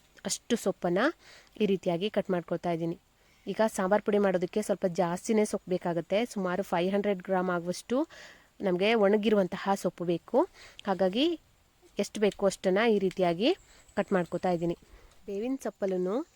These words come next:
ಎರಡು ತರಹದ ಬೇವಿನ ಸೊಪ್ಪು ಸಿಗತ್ತೆ ನಮ್ ಕಡೆ. ಒಂದು ಫುಲ್ ಗ್ರೀನಿಶ್ ಆಗಿರುವಂತಹದ್ದು ನೋಡ್ತಿರ್ಬೋದು, ನೋಡಿದ್ರೇನೆ ಗೊತ್ತಾಗತ್ತೆ. ಫುಲ್ ಅಂದ್ರೆ ದಂಟಿನ ಸಮೇತ ಅದು ಗ್ರೀನಿಶ್ ಆಗಿನೇ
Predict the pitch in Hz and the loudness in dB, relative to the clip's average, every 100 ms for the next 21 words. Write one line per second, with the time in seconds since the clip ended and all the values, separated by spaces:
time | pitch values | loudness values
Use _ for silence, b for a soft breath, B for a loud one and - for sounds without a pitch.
0 | _ 202 214 269 - 190 185 185 185 180 | _ 0 2 4 2 -2 -2 -2 -2 0
1 | 175 180 185 - - 175 175 180 170 170 | 0 -2 -4 -10 -6 -4 -4 -2 -2 -4
2 | 175 170 247 370 B B B - 196 196 | -6 -4 -4 -6 B B B -2 0 0
3 | 247 - - 185 - 233 196 - - 185 | -2 -4 -6 -6 -2 0 0 -4 -10 -4
4 | 185 190 190 208 233 233 202 175 180 175 | 0 2 4 4 4 2 0 0 0 0
5 | 175 160 175 170 202 240 190 185 190 190 | -2 -4 -4 0 0 2 2 0 0 -4
6 | 170 175 180 180 208 208 190 196 185 185 | -2 -2 0 2 2 2 2 2 -2 -2
7 | 170 165 175 202 320 b b b - 220 | -4 -4 -4 -4 -6 b b b -4 0
8 | 254 220 196 196 214 - 185 190 208 269 | 0 0 0 0 0 -4 -2 0 2 2
9 | 254 233 202 202 208 196 196 185 190 202 | 2 2 0 2 2 2 0 0 0 0
10 | 202 180 185 | 0 0 2